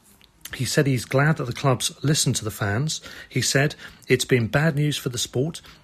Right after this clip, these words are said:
and it has been a P R disaster for the six clubs that chose to take part in this European Super League. But I think, once again,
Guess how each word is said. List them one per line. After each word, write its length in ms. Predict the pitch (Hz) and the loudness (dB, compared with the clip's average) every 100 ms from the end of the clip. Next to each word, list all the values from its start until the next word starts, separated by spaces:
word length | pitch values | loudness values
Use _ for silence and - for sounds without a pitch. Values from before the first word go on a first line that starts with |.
| - | -8
and 100 | 113 | -4
it 80 | 113 | -4
has 120 | 113 | -4
been 200 | - 135 | -2 0
a 40 | 117 | -2
P 280 | - - 165 | -2 2 2
R 160 | 139 | 2
disaster 640 | 127 107 147 151 - 98 92 | 0 0 2 0 -2 -6 -6
for 100 | - | -8
the 100 | 107 | -6
six 260 | - - - | -4 -4 -4
clubs 320 | - 120 - | -2 -2 -2
that 100 | - | -8
chose 240 | - 135 120 | -2 -2 0
to 120 | - | -2
take 240 | - 117 | -4 -6
part 320 | - 151 110 - - | -2 -2 -2 -6 -8
in 140 | - 131 | -2 0
this 200 | 123 - | 0 0
European 400 | 113 104 120 107 | 0 0 -2 -2
Super 300 | - 113 104 | -2 -4 -4
League. 300 | 98 113 - - - - - - | -4 -6 -8 -16 -18 -18 -14 -6
But 100 | 123 | -2
I 120 | 139 | -2
think, 200 | - 131 | -4 -2
once 260 | 135 151 | 0 0
again, 320 | 147 131 123 | 0 2 0